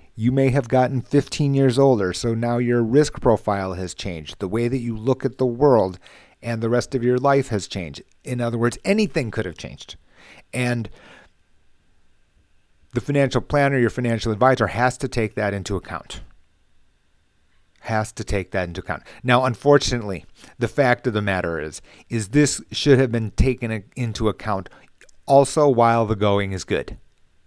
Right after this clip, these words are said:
Also while the going is good. You can see on the newsletter, uh, there's a Maximize Your Me-, Medicare newsletter. There's G H two Unfiltered, a subscription site. I've been mentioning this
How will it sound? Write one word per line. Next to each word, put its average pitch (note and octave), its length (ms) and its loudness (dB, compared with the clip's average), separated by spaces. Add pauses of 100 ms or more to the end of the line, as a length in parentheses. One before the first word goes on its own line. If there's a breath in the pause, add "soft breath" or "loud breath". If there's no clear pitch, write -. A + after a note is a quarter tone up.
(160)
Also C#3 640 0
while A2+ 460 -2
the A2 160 -6
going G2 460 -2
is F#2 200 -12
good. - 280 -10 (440 soft breath)
You A#2 140 -4
can A2+ 140 -4
see A#2+ 320 -2
on G#2+ 160 -4
the G#2+ 80 -4
newsletter, G#2+ 760 -2
uh, G#2 160 -6
there's G2+ 200 -4
a G2+ 40 -6
Maximize A2 460 -2
Your G#2+ 80 -6
Me-, G#2+ 220 -4
Medicare G#2+ 480 -6
newsletter. G2 640 -4
There's G2 240 -6
G C3 240 -2
H A#2 180 0
two A2 300 -4 (400 loud breath)
Unfiltered, A2+ 680 -2
a F#2+ 60 -4
subscription A2 640 -2
site. E2+ 340 -4 (240 loud breath)
I've A#2 160 -2
been B2 200 -2
mentioning A#2 500 -2
this G#2 200 0